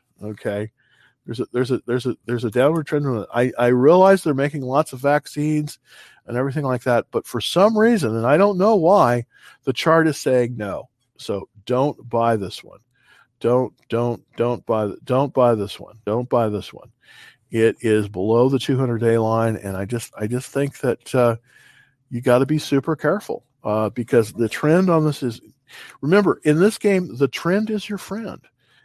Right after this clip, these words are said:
And right now, the trend for AstraZeneca, A Z N, is going down, so you don't wanna buy it. Um, all right, let's take a look. Uh, Gunnar, thank you. Would you buy Apple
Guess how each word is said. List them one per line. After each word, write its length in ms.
And 420
right 300
now, 200
the 120
trend 580
for 220
AstraZeneca, 880
A 180
Z 400
N, 440
is 360
going 300
down, 240
so 100
you 60
don't 160
wanna 160
buy 220
it. 60
Um, 540
all 160
right, 220
let's 160
take 180
a 60
look. 320
Uh, 240
Gunnar, 380
thank 280
you. 220
Would 160
you 80
buy 240
Apple 640